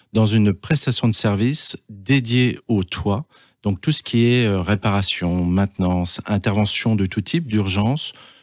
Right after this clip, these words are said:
nous sommes, euh, nous sommes, euh, voilà, dédiés, dédiés à, à sécuriser les toits pour protéger ce qu'il y a en dessous. Parce qu'effectivement, euh, sous le toit, euh, il y a énormément de choses. C'est pour ça qu'on est beaucoup dédié aux entreprises.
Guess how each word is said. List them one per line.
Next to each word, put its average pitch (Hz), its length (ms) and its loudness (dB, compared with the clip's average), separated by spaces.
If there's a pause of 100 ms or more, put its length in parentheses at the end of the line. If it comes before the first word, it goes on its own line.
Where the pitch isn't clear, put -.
(120)
nous 107 140 4
sommes, 131 340 2
euh, 110 300 2
nous 101 120 2
sommes, 117 480 2
euh, 98 240 2
voilà, 85 300 -2 (340)
dédiés, 113 580 2
dédiés 104 420 2
à, 101 160 0 (340)
à 92 100 -6
sécuriser 120 920 2
les 98 120 2
toits 113 280 -2
pour - 180 -10
protéger 117 560 0
ce - 120 -4
qu'il - 120 -6
y 101 40 2
a 92 60 -2
en 101 100 2
dessous. 95 340 -2 (480)
Parce 95 120 -4
qu'effectivement, 110 800 0
euh, 98 180 2
sous 107 240 0
le 107 120 2
toit, 120 340 0
euh, 110 380 0
il 90 80 -4
y 95 80 0
a 95 60 2
énormément 110 420 4
de 90 80 0
choses. 127 520 0
C'est - 120 -18
pour 101 100 -6
ça - 80 -6
qu'on 101 180 0
est 95 160 2
beaucoup 117 320 0
dédié 101 220 0
aux 95 140 0
entreprises. 117 580 0